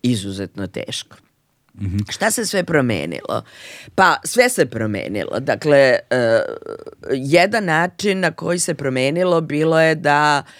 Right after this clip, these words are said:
Speaker 1: se celokupna prošlost od dolaska Slovena prikaže na dva moguća načina. Jedan je da se nikada nismo sreli.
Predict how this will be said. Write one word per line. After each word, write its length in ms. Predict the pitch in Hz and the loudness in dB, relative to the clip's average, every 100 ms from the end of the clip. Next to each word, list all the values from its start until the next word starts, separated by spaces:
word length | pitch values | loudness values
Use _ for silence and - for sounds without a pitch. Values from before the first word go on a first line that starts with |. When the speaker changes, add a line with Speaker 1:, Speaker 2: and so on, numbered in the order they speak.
| - - - | -20 -20 -12
Speaker 1:
se 320 | - 147 135 | -4 2 2
celokupna 680 | 110 165 147 131 190 160 160 | 4 2 2 2 0 2 0
prošlost 600 | 117 131 139 151 123 110 | 2 4 4 2 -4 -4
od 80 | 123 | -2
dolaska 480 | 113 117 135 - 127 | 0 2 2 -2 -6
Slovena 640 | - 120 113 113 139 143 | -4 -2 0 0 2 2
prikaže 680 | 147 139 135 156 131 143 127 - _ _ _ - | 0 -4 0 0 4 4 4 2 _ _ _ 2
na 180 | 160 | 2
dva 200 | 143 160 | 4 2
moguća 420 | 156 123 143 - - | 2 0 -2 -4 -2
načina. 480 | 117 113 139 127 | -2 -2 0 0
Jedan 380 | 104 120 156 196 | 2 4 4 4
je 80 | 180 | 2
da 120 | 170 | 2
se 140 | 175 175 | 2 2
nikada 360 | 165 190 156 | 2 2 2
nismo 340 | 139 131 147 127 | 2 0 0 2
sreli. 480 | 131 98 82 - | 2 0 -4 -10